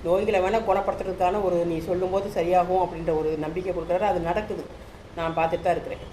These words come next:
சரிங்களா? ஆனா அந்த பணத்தை மட்டும் கொடுக்க மாட்டேங்கிறாங்க. ரொம்ப சொல்ல முடியாத அளவுக்கு மனசு வேதனையா இருக்கு. இருக்கிறவங்க,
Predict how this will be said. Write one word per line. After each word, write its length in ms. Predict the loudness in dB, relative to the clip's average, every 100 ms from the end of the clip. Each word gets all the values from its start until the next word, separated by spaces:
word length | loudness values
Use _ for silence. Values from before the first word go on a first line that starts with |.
| -10
சரிங்களா? 300 | -8 -6 -6 -8 -14 -16 -18 -18 -10
ஆனா 140 | -6 -2
அந்த 140 | -2
பணத்தை 420 | 2 2 2 0
மட்டும் 180 | 0 -2
கொடுக்க 200 | -2 -4
மாட்டேங்கிறாங்க. 420 | -4 -6 -8 -12 -14 -12
ரொம்ப 220 | -10 -4 0 2 0 -2 -8 -12 -16 -18 -6
சொல்ல 220 | -2 0
முடியாத 440 | 0 0 2 2
அளவுக்கு 600 | 0 -2 -4 -6 -4 -4 -6
மனசு 260 | -8 -8 -6
வேதனையா 380 | -6 -6 -8 -8
இருக்கு. 240 | -10 -12 -14 -14 -16 -16 -16 -16 -16 -14 -6
இருக்கிறவங்க, 520 | -6 2 4 6 4